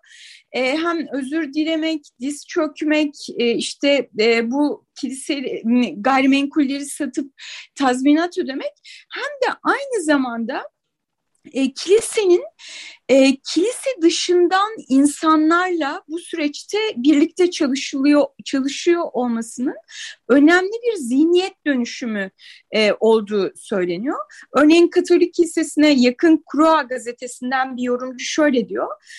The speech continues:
"Mağdurların dinlenmesinde, soruşturma protokollerinde, psikoposluk yönetimine dair gelişmelerde, e,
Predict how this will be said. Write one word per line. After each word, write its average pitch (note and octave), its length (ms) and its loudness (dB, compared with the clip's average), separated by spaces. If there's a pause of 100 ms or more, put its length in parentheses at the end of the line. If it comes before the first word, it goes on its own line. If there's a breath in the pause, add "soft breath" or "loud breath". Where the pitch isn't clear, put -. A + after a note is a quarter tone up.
(180 loud breath)
"Mağdurların D4+ 800 2
dinlenmesinde, C#4 1120 -2 (440)
soruşturma D4+ 800 -4
protokollerinde, A3 1300 -4 (420 soft breath)
psikoposluk D#4+ 880 -2
yönetimine D4 640 4
dair C4+ 340 0
gelişmelerde, A#3 1300 -4 (640 soft breath)
e, B3 380 6